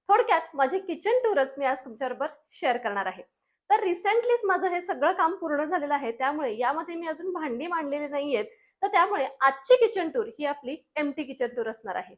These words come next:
तर चला मग आपल्या किचन टूरला सुरुवात करू.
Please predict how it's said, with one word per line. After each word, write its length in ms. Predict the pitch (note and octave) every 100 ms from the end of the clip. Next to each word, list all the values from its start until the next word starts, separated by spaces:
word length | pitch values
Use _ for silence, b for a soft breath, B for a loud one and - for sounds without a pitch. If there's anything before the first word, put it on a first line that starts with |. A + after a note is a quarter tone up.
| _ _ _ -
तर 60 | F#4+
चला 240 | A4+ A#4+
मग 160 | G#4 G4+ -
आपल्या 240 | C4 C4 E4
किचन 380 | - B3+ - G#4
टूरला 300 | - A3+ G4 -
सुरुवात 320 | - G4 G3 -
करू. 120 | -